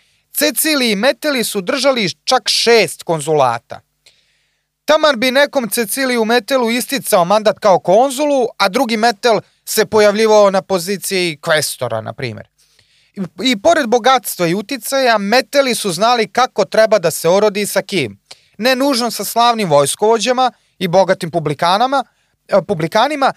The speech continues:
nego i sa mudrim poznavodcima odnosa snaga u gradu, kakav je izvesno bio Marko Emilije Skaur. Marko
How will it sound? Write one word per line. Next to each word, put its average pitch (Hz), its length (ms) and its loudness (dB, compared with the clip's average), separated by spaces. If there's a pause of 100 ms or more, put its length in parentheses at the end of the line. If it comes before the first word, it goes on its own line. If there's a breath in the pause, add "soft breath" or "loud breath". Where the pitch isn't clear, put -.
(160)
nego 240 280 -2
i 254 40 -2
sa - 160 -4
mudrim 277 560 0
poznavodcima 214 920 0
odnosa 226 560 2
snaga 214 520 0
u 196 120 0
gradu, 147 540 0
kakav 185 360 -2
je 240 220 -2
izvesno 202 460 -4
bio 226 420 2 (720)
Marko 214 640 0 (100)
Emilije 214 800 -2
Skaur. 151 640 -2 (840)
Marko 254 560 2